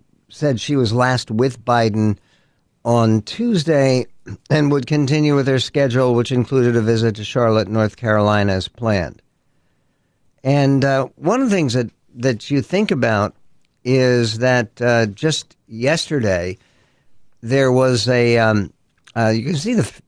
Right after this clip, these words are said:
photographs, and the photographs are moving, and I was planning to actually talk about that with you a little bit because,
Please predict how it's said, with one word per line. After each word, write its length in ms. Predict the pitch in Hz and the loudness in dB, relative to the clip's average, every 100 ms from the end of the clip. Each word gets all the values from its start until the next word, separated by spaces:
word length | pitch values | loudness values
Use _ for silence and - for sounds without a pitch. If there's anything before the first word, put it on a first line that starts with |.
| _ | _
photographs, 600 | 156 151 107 101 95 110 | -2 0 0 0 0 -2
and 100 | 156 | -6
the 40 | |
photographs 480 | 208 226 151 127 - | -2 -2 0 -2 0
are 80 | 113 | 2
moving, 640 | 107 123 151 113 95 98 | 2 2 2 0 0 0
and 100 | 104 | 0
I 80 | 107 | 0
was 180 | 107 - | 0 -2
planning 480 | 127 127 120 120 | -4 -2 0 -2
to 80 | 107 | -2
actually 540 | 107 110 - 104 104 - _ _ _ _ | -2 -4 -6 -4 -4 -4 _ _ _ _
talk 260 | - 165 156 | -4 -2 -2
about 280 | 120 101 92 | 0 -2 -2
that 220 | 98 90 | -4 -4
with 200 | 95 92 | -6 -6
you 140 | 98 | -4
a 40 | 95 | -2
little 280 | 101 143 120 | 0 0 0
bit 300 | 92 90 - | 0 -4 -4
because, 380 | 107 117 101 | -4 -2 -4